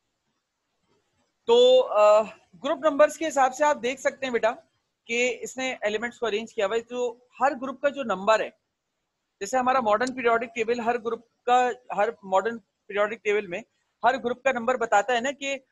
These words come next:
उस ग्रुप के अंदर जो मौजूद एलिमेंट्स हैं उनकी properties, अ, उनके आखिरी shell में कितने electron हैं, यानी कि उनकी valency बताता है ना।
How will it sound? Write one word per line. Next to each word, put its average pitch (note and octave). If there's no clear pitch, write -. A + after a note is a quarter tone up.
उस B3
ग्रुप A#3
के C4
अंदर A3
जो A#3+
मौजूद G#3+
एलिमेंट्स G#3
हैं F#3+
उनकी A3
properties, A3+
अ, G#3+
उनके A#3
आखिरी C4
shell A#3+
में A#3+
कितने A#3
electron F#3
हैं, C3+
यानी G3+
कि A3
उनकी A3+
valency G3+
बताता A3
है G#3+
ना। A3+